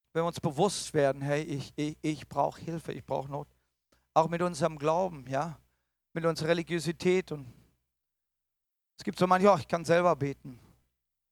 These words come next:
Und da frage ich mich oft, "Weißt du wirklich, wie du zu Gott kommen kannst?" Denn Jesus hat gesagt, "Ich bin der Weg, die Wahrheit und das Leben. Niemand kommt, niemand kommt zum Vater denn durch mich." Du kommst nicht zu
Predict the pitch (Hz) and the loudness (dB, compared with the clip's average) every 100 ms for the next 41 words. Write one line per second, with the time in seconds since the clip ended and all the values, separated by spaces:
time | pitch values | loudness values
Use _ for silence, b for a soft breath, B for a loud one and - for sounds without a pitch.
0 | _ _ _ _ _ _ _ _ _ _ | _ _ _ _ _ _ _ _ _ _
1 | _ _ _ _ 151 160 180 196 190 156 | _ _ _ _ -8 0 4 4 0 -4
2 | 165 - - - _ _ _ _ _ _ | -4 -4 -18 -20 _ _ _ _ _ _
3 | _ _ _ _ 156 180 - 175 165 160 | _ _ _ _ 2 2 0 -6 -4 -6
4 | 151 - 180 208 143 - _ - - 156 | -10 -8 -8 -8 -10 -16 _ -18 -14 -12
5 | 156 - - 147 143 139 - 151 147 - | -10 -12 -8 -8 -8 -12 -16 -16 -16 -20
6 | - _ _ _ - 165 151 165 151 143 | -20 _ _ _ -8 -6 -2 -2 -2 -4
7 | 156 156 143 151 143 - _ _ _ _ | -4 -4 0 -2 -2 -20 _ _ _ _
8 | _ _ _ _ _ - - 180 151 139 | _ _ _ _ _ -20 -8 -2 0 0
9 | 170 - 139 151 156 147 147 - 190 160 | -2 -2 -2 0 -2 -6 -6 -6 -10 -8
10 | 147 160 147 151 151 - 151 196 175 139 | -8 -8 -10 -12 -12 -10 -4 -4 -4 -6
11 | - 143 - 135 - - - - 135 131 | -8 -14 -12 -16 -10 -6 -6 -6 -10 -10
12 | 127 139 135 - - 143 _ _ B B | -10 -14 -14 -18 -20 -20 _ _ B B
13 | 175 180 226 - - - 160 151 - - | -2 2 2 2 -10 -10 -10 -12 -12 -14
14 | 135 | -14